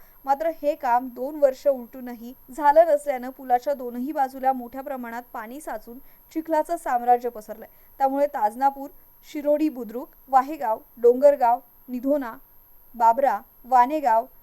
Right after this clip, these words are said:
शिरोडी खुर्द आणि इतर गावातील नागरिकांना या चिखलातून पायपीट करत गाव गाठावं लागतंय.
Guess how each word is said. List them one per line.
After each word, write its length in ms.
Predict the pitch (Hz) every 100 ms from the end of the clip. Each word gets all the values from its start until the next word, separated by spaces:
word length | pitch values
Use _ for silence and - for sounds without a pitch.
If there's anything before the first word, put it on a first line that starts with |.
| _
शिरोडी 460 | - - 294 294 311 311
खुर्द 240 | 320 285 240 240 _ _ -
आणि 220 | 277 285
इतर 240 | 320 311 330
गावातील 380 | 339 285 277 302
नागरिकांना 640 | 277 247 262 277 240 240
या 200 | 254 254
चिखलातून 580 | 285 269 285 294 233 262
पायपीट 460 | - 247 247 339 349 -
करत 240 | 233 226 254 - 226
गाव 220 | 247 277
गाठावं 420 | 269 240 254 240
लागतंय. 300 | 214 - 214